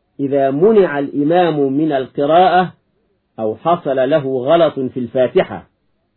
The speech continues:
لتوقف صحة الصلاة على ذلك. هذا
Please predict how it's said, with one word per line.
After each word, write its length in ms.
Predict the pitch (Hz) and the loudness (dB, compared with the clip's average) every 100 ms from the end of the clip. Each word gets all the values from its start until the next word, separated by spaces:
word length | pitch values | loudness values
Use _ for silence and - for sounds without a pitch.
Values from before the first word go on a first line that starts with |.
| _ | _
لتوقف 920 | 117 120 123 120 123 - _ 175 - 131 120 | -10 -8 -4 -2 -2 -6 _ -2 0 -6 -2
صحة 420 | 208 220 - 143 139 | -4 -4 -10 -14 -12
الصلاة 560 | 139 _ 123 131 165 160 | -14 _ -4 0 0 -2
على 240 | 117 156 | -6 -4
ذلك. 460 | 156 127 117 90 82 _ _ _ _ _ _ _ _ _ | -4 -2 -4 -4 -12 _ _ _ _ _ _ _ _ _
هذا 1000 | 107 131 147 151 147 151 156 156 156 | -4 0 2 2 0 0 0 0 -4